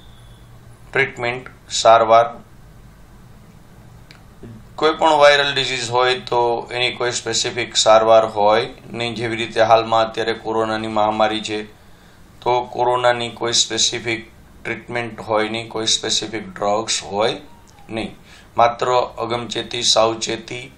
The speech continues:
અને immunity power એ જ એની દવા છે. આમાં પણ કોઈ ચોક્કસ દવા હોતી નથી,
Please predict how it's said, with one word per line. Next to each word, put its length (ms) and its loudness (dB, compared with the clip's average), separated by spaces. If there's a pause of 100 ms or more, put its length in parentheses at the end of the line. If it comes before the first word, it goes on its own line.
(260)
અને 180 -4
immunity 540 -8
power 520 4 (260)
એ 140 0
જ 180 -8 (160)
એની 440 -6
દવા 280 0
છે. 140 -14 (1400)
આમાં 300 4
પણ 120 4
કોઈ 180 -8
ચોક્કસ 420 -6
દવા 180 6
હોતી 280 0
નથી, 320 -4